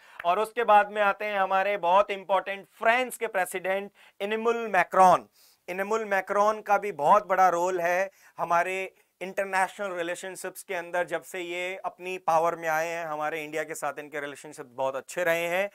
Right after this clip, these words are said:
और we hope कि वो बहुत अच्छे रहते रहें। Then the chancellor of Germany is Olaf Scholz। तो अब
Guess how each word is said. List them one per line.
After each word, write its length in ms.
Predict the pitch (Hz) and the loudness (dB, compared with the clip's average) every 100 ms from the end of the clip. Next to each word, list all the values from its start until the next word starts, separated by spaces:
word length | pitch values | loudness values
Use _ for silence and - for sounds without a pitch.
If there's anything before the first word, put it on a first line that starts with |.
| - - | -14 -8
और 240 | 151 151 135 | 0 0 -2
we 80 | 147 | -4
hope 260 | 139 226 247 _ _ - | 4 6 4 _ _ -14
कि 60 | |
वो 140 | 160 160 | -12 -4
बहुत 260 | 143 147 - | 0 0 -2
अच्छे 300 | 143 - 131 | -6 -2 -2
रहते 320 | 135 135 180 | 0 -2 -2
रहें। 280 | 170 180 214 _ _ _ 135 208 | -2 -2 -8 _ _ _ _ 0
Then 260 | 226 165 - _ - | 0 0 -10 _ -12
the 200 | 156 - | -8 0
chancellor 560 | 220 240 226 233 214 202 | 0 0 -2 0 2 0
of 100 | 151 | 2
Germany 520 | 190 196 208 208 196 | 0 0 -6 -6 -6
is 60 | 156 190 | -4 0
Olaf 300 | 185 196 190 | 2 2 0
Scholz। 800 | 175 - 214 185 151 120 101 - _ _ - | -4 0 6 6 6 2 -12 -18 _ _ -16
तो 60 | |
अब 280 | - 147 - | -2 -2 -2